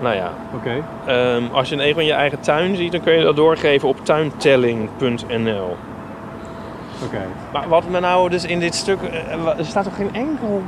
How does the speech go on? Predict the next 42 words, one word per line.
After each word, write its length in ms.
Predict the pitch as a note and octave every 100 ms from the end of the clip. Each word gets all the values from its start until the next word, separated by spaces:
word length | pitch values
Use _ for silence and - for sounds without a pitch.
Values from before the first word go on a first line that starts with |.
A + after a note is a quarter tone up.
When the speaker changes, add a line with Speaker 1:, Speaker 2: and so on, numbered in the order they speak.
| - - - - - - -
Speaker 1:
argument, 600 | - F3+ E3+ E3 F3+ G3+
of 140 | F3 -
hoe 100 | E3+
zeg 160 | F#3+
je 80 | F#3
dat? 260 | F3+ F3 -
Er 100 | E3+ - -
is 100 | E3
toch 140 | F3+
geen, 140 | F#3 - - - - -
hoezo 520 | - F#3+ A3+ D#4+ C4 F3
hebben, 240 | F3+ F#3 -
zouden 360 | F#3 F#3 F3
ze 80 | E3
dat 160 | F#3 F3
nu 140 | F#3
geleerd 380 | F3+ E3+ A#3 B3
hebben? 240 | A#2+ A2+ A2 - -
Waar 120 | D3+
baseert 360 | D3+ E3+ A#3+ A#3+
die 140 | D#3 D3 - - - - -
man 220 | C3+ C#3 C3+
dat 200 | B2 -
op? 160 | A2 - - - -
Speaker 2:
Staat 120 | C3
dat 140 | D#3
er 60 | E3
niet 140 | E3
bij? 200 | C3+ C3+ G#3+ - -
Speaker 1:
Nee, 220 | C#4+ D4
Speaker 2:
Heeft 0 |
hij 80 | -
geen 80 | -
Speaker 1:
ik 60 | -
heb 100 | D3+
nu 60 |
Speaker 2:
onderzoek 300 | D#3+ F3+ G3+
Speaker 1:
het 80 | G3+
hele 100 | A#3
Speaker 2:
gedaan? 160 | - F#3
Speaker 1:
artikel 260 | - A#3 G#3+
voorgelezen. 680 | D3 C#3 C3 C#3 A2+ A2+